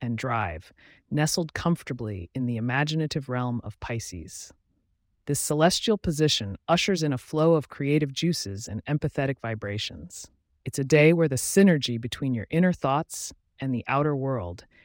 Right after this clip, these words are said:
feels increasingly synchronized. As your ruling planet Mercury orbits closely with the brilliant sun, communication is at the forefront. Gemini,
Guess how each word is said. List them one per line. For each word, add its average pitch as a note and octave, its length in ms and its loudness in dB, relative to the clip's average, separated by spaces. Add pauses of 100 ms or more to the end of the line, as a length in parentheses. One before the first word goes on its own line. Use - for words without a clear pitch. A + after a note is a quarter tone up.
(100)
feels C3+ 500 -4
increasingly C#3 680 -2
synchronized. F2 880 -6 (260)
As D#3 200 -2
your D3 100 0
ruling F3 380 4
planet F3 280 2
Mercury C3 640 -2
orbits E3 360 2
closely D#3+ 420 0
with C#3 160 -4
the - 60 -8
brilliant D3 440 0
sun, A2+ 440 -4 (400)
communication F3 720 4
is C3 160 -6
at A2 140 -6
the G#2+ 80 -8
forefront. G#2 720 -12 (640)
Gemini, D3 520 4